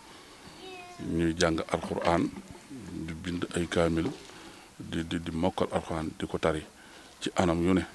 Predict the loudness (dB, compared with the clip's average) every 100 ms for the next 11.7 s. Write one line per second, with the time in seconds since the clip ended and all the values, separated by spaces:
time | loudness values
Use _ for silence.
0 | -14 -20 -20 -20 -20 -20 -20 -20 -12 -2
1 | 4 6 6 6 4 2 2 2 6 8
2 | 10 8 6 4 4 4 2 2 2 4
3 | 4 4 2 2 2 2 6 8 6 4
4 | 0 2 0 0 0 -2 -4 -10 -16 -14
5 | -14 -14 -14 -14 -16 -20 -8 6 12 12
6 | 10 8 8 4 2 -2 -10 -14 -16 -2
7 | 2 4 8 8 10 6 6 8 8 10
8 | 12 12 10 4 6 8 10 8 2 -10
9 | -10 -10 -10 -14 -16 -16 -18 -4 0 2
10 | 4 8 12 12 10 8 6 6 8 10
11 | 12 12 12 10 8 8 6